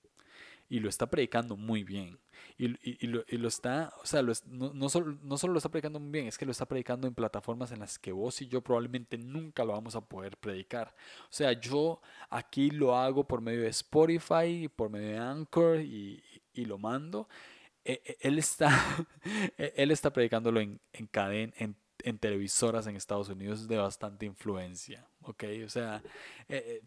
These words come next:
s-, sí, o sea, s-, Jimmy Kimmel, me explico, o sea, ok, vamos, o sea, él está poniendo el nombre de Jesús en alto, en plataformas en las que probablemente vos y yo nunca vamos a llegar. O sea, hace poco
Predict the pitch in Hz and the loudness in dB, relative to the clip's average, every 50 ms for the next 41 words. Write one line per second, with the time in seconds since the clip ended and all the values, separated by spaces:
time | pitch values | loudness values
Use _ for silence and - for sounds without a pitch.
0 | - - - - - _ - - - 123 98 87 - - - - 123 107 107 - | -18 -16 -16 -16 -16 _ -8 -6 -4 -4 -4 -6 -8 -10 -6 -6 -4 -4 -4 -6
1 | - - _ - - 123 113 127 131 127 123 - - 123 113 104 98 92 90 90 | -6 -8 _ -14 -14 -6 2 2 2 2 2 -2 0 0 0 0 -2 -10 -10 -12
2 | 90 92 95 98 95 92 - - 135 131 113 - - 98 95 - 120 110 101 98 | -14 -16 -12 -12 -10 -2 6 8 8 8 8 4 -6 -8 -4 -4 -4 -4 -4 -6
3 | 92 92 101 107 _ _ _ _ _ - - _ _ - - 113 95 87 85 87 | -8 -10 -12 -18 _ _ _ _ _ -20 -20 _ _ -2 -2 -2 -2 -2 -6 -4
4 | 101 101 92 87 - - - - - - - 131 123 113 107 107 104 98 101 117 | -4 -4 -4 -6 -12 -18 -18 -18 -12 -6 -2 -2 0 0 -2 -6 -10 -12 -14 -14
5 | 127 131 127 - _ - - - - - - 156 147 - 156 156 156 156 151 147 | -12 -14 -14 -16 _ -20 -20 -14 -8 0 2 2 2 4 2 0 0 0 0 0
6 | 147 143 143 151 147 131 131 117 120 123 113 - 127 123 120 120 120 117 113 _ | -2 0 2 2 0 0 0 -4 -4 -4 -4 -6 -8 -4 -2 -2 -2 -2 -4 _
7 | - - 107 - - - - - - - 117 110 - 113 - - 107 - 131 127 | -10 -12 -12 -12 -12 -18 -18 -18 -14 -12 -8 -2 0 0 0 0 0 0 0 0
8 | 135 139 131 135 117 113 - - 110 - - 110 104 110 113 120 117 113 - 113 | 0 -2 -4 -4 -6 -6 -6 -6 -8 -6 -2 0 0 0 0 -2 -4 -4 0 0
9 | 107 110 107 107 107 104 104 107 104 - - 98 92 90 107 104 - 101 92 95 | 0 0 -2 -4 -8 -8 -8 -8 -10 -6 -6 -6 -6 -6 -10 -12 -12 -12 -12 -12
10 | 90 - - - - _ - - - - - - - 143 135 127 120 113 107 107 | -14 -16 -20 -20 -20 _ -20 -20 -20 -18 -10 -4 -2 0 0 0 0 -2 -4 -6
11 | 117 117 - 127 - - 131 - - - 139 120 117 - | -6 -6 -6 -8 -6 -6 -6 -2 4 6 6 6 6 0